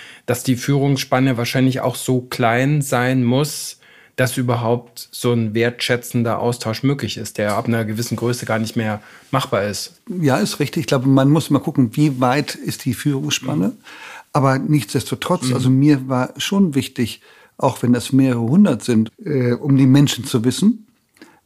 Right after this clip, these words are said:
Speaker 2: zu wissen, wann sie Geburtstag haben, ob sie ein Problem haben oder nicht und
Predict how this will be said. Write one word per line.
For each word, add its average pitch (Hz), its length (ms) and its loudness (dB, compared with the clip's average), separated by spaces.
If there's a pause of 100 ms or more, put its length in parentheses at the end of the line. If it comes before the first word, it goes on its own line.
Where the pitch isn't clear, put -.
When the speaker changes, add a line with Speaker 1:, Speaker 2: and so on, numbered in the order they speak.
Speaker 2:
zu 139 180 2
wissen, 143 220 2
wann 127 100 4
sie 120 140 0
Geburtstag 160 640 0
haben, 151 280 2
ob 139 160 -4
sie - 100 2
ein 131 60 6
Problem 151 580 2
haben 143 220 0
oder 117 200 2
nicht 151 340 2 (500)
und 147 380 4